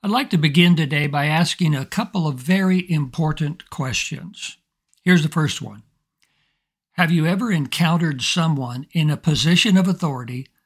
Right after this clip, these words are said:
who didn't know how to be an authority? And how frustrating that can be. Talking about a family member, perhaps, that's just supposed to be in charge of game night.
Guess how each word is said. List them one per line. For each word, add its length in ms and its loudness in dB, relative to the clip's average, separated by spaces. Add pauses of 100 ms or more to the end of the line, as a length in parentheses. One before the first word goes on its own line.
(320)
who 120 2
didn't 260 6
know 440 -2
how 480 0
to 120 -2
be 300 -4
an 160 -12
authority? 640 -14 (560)
And 140 -2
how 160 4
frustrating 1000 -4
that 300 -4
can 240 -4
be. 320 -8 (500)
Talking 340 2
about 300 2
a 80 -4
family 600 2
member, 460 -4
perhaps, 540 -4
that's 160 -10
just 380 -6
supposed 420 0
to 40 -6
be 140 0
in 140 2
charge 480 -2
of 220 -8
game 340 4
night. 400 -6